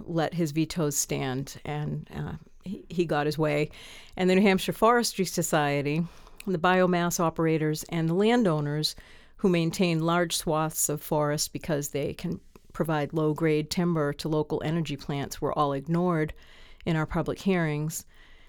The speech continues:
Uh, these vetoes, coupled with the lack of defined goals to address climate disruption, got me thinking that maybe the governor is inclined toward greater fossil fuel dependence on purpose.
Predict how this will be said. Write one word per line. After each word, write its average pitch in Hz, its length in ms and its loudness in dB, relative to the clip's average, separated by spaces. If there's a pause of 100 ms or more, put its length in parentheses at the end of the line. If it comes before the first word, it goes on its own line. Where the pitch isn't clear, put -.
(240)
Uh, 160 240 -2
these 185 220 0
vetoes, 170 720 2
coupled 196 420 0
with 185 140 2
the 165 80 2
lack 170 340 0
of 139 100 -4
defined 160 520 0
goals 160 340 0
to - 160 -8
address 156 360 -2
climate 196 360 0
disruption, 147 560 -6
got 147 300 -4
me 151 100 -4
thinking 170 480 -2
that 143 180 -4
maybe 156 260 -4
the 151 100 -4
governor 156 400 -4
is 147 120 -6
inclined 151 600 -4 (380)
toward 151 260 2
greater 151 300 0
fossil 147 380 -4
fuel 160 220 -4
dependence 175 540 -2
on 143 220 -4
purpose. - 560 -4